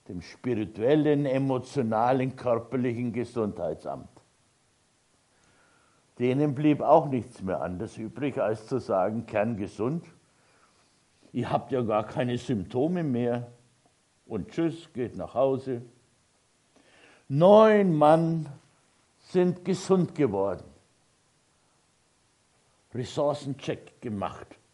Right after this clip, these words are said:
Und sie waren sehr zufrieden, wieder bei ihrer Mischpoke zu sein. Aber einer ist ein intellektueller Luxusmensch.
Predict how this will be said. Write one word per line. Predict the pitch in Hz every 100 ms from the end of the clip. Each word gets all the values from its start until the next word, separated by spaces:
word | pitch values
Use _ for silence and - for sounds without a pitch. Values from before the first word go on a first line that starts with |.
| _ _ _ _ _ _ _ _ _ _ _
Und | - 226 220
sie | 208 170
waren | 156 160 151 151
sehr | - 202 202
zufrieden, | - 185 123 120 120 120 123 123 - _ _ _
wieder | 113 143 139
bei | 110 123
ihrer | 123 120
Mischpoke | 123 147 143 - 113 - 90
zu | - -
sein. | 73 - 67 - - _ _ _ _ _ _ _ _ _ _ _ _ _ _ _ _ _ _ _ _ _ - _ _ _ _ _
Aber | - 139 120 131 95
einer | 131 160 180 175 165
ist | 143 156 - 165
ein | 151
intellektueller | 147 165 160 160 143 147 147 143 135 143 139
Luxusmensch. | 135 135 - 113 98 95 80 65 - -